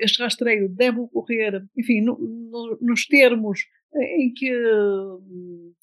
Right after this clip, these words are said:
ocorreu, por exemplo, em Inglaterra, no, com o projeto Manchester, ou seja, próximo da, das população. Eh, no,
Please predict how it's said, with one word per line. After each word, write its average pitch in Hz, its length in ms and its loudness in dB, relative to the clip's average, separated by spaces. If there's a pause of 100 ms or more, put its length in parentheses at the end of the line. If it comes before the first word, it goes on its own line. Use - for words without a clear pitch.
(300)
ocorreu, 220 480 4
por 233 120 0
exemplo, 214 360 0
em 220 100 -8
Inglaterra, 208 520 -2
no, 190 140 -14 (120)
com 208 100 -2
o 196 80 -2
projeto 196 340 0
Manchester, 202 640 4 (380)
ou 247 120 6
seja, 196 600 4 (240)
próximo 247 720 2
da, 208 160 2
das 208 240 -8
população. 190 720 0 (280)
Eh, 190 240 2
no, 196 160 -6